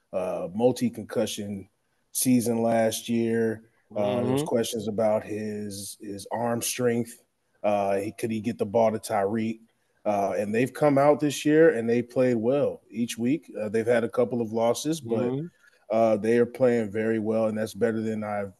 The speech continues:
Speaker 1: I've expected. They won today, I believe, so they're at six and two.
Speaker 2: Yeah.
Speaker 1: Uh, so they're doing really well, uh, leading that,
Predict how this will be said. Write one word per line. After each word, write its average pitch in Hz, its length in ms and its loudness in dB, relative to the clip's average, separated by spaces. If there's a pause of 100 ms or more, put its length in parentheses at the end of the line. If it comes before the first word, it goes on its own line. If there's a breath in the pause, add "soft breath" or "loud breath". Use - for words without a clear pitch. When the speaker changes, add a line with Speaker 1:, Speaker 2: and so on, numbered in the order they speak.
(160)
Speaker 1:
I've 101 200 -6
expected. 107 500 -4
They 104 260 -4
won 113 320 -2
today, 113 400 2
I 117 60 2
believe, 110 380 -2
so - 100 -14
they're 104 240 -4 (140)
at 101 100 -2
six - 320 -4
and 104 100 -14
two. 135 280 -2 (420)
Speaker 2:
Yeah. 113 220 4
Speaker 1:
Uh, 107 420 4
so 113 240 2
they're 113 160 4
doing 123 380 4
really 135 180 2
well, 131 380 0
uh, 104 180 -2
leading 117 380 2
that, 117 220 4